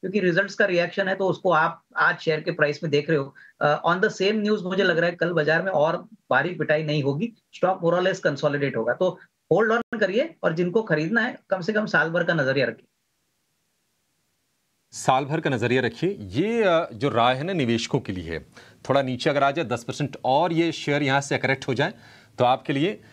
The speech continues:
Speaker 2: अ, एक कॉन्ट्रा बेट या फिर एवरेज करने के मौके बन जाएंगे। लेकिन जो ट्रेडर हैं, वो क्या करें?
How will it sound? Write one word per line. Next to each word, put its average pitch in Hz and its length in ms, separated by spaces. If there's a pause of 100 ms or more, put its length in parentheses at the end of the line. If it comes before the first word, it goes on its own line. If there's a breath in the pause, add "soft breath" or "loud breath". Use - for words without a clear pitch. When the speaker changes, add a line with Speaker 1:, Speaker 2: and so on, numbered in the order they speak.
(220 loud breath)
Speaker 2:
अ, - 180
एक 165 160
कॉन्ट्रा 127 300
बेट 196 220 (280)
या 127 120
फिर 196 240
एवरेज 165 380
करने 135 220
के 135 120
मौके 117 240
बन 104 100 (140)
जाएंगे। 90 380 (340 loud breath)
लेकिन 208 220
जो 269 100
ट्रेडर 156 340
हैं, 233 80
वो 226 100
क्या 104 200
करें? 78 280